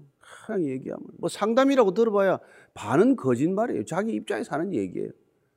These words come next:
상대방 얘기 들으면 정반대 얘기를 또 그렇게 하고 있어요. 그거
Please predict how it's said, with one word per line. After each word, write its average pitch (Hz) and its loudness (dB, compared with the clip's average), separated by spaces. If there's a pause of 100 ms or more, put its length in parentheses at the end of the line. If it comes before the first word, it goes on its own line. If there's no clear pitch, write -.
(140)
상대방 269 4
얘기 214 4
들으면 196 2
정반대 208 2
얘기를 165 0
또 143 -8
그렇게 143 -8
하고 139 -4
있어요. - -10 (1120)
그거 262 -6